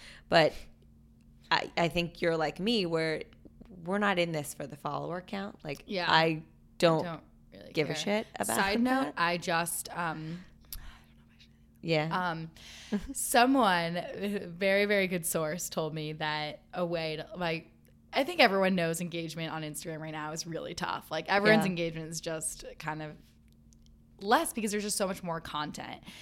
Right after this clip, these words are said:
Speaker 1: Mm-hmm.
Speaker 2: Um, so anyway, a very good source told me to go through my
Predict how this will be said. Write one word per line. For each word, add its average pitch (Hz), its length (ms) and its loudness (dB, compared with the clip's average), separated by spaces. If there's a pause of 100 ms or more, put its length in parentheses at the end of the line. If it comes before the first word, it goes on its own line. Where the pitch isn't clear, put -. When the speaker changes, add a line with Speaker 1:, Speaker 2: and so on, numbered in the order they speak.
(120)
Speaker 1:
Mm-hmm. 202 160 4
Speaker 2:
Um, 170 500 8
so - 80 -10
anyway, 196 380 6
a 170 60 2
very 185 220 8
good 202 160 2
source 156 260 -6
told 151 180 -8
me 151 260 -10 (320)
to 160 420 -4 (520)
go 165 160 -4
through 160 280 -6
my 151 500 -6